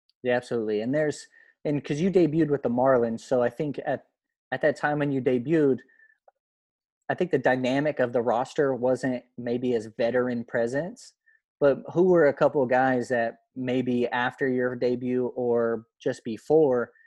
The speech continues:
that maybe you kinda leaned on or that gave you some sort of advice when you were about to have your first debut or just were there to kinda talk you through now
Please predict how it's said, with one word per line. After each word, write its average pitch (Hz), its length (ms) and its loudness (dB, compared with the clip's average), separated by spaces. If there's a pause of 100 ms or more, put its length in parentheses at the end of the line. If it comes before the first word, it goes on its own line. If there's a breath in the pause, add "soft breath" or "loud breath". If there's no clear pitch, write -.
(300 soft breath)
that 135 140 4
maybe 143 240 0
you 131 160 0
kinda 131 300 -2
leaned 127 320 -2
on 123 300 -2
or 120 80 -2
that 113 220 -2
gave 131 200 0
you 123 100 -2
some 127 320 -6
sort 127 240 0
of 117 80 -2
advice 113 840 -4 (120)
when 127 280 -8
you 123 120 -4
were 117 160 -2
about 113 320 -4
to 113 280 -6 (380)
have 131 240 -2
your 120 160 0
first 120 360 -2
debut 113 480 -2
or 131 300 2
just 120 460 -8 (320)
were 131 180 0
there 131 300 4
to 123 80 2
kinda 127 340 -4
talk 135 320 -2
you 120 140 -4
through 123 560 -4 (500)
now 123 600 0